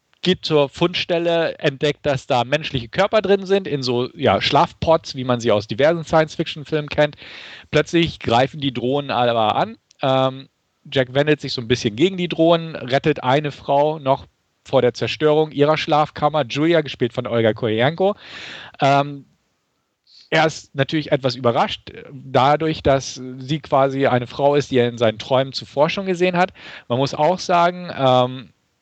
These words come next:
die wurden, also jeder, der da runtergeschickt wird zum Arbeiten, hat zuvor eine Gedächtnislöschung bekommen, einfach aus Sicherheitsgründen, damit sie nichts preisgeben können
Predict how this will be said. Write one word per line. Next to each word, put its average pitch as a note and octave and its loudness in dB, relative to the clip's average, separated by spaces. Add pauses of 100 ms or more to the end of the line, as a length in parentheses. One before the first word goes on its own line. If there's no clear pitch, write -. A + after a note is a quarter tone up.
(580)
die C#3 -2
wurden, D3+ 2
also B2+ 0
jeder, D3 2
der C#3 4
da C3 4
runtergeschickt D#3+ -2
wird C#3 0
zum A#2+ -12
Arbeiten, D3+ 0
hat B2 -2
zuvor C3+ -2
eine B2 -2
Gedächtnislöschung C3 -2
bekommen, F#3 -2
einfach A#2+ -2
aus A2+ -2
Sicherheitsgründen, E3 0
damit B2 -2
sie A#2+ -10
nichts A2 -6
preisgeben D#3 0
können C#3+ -2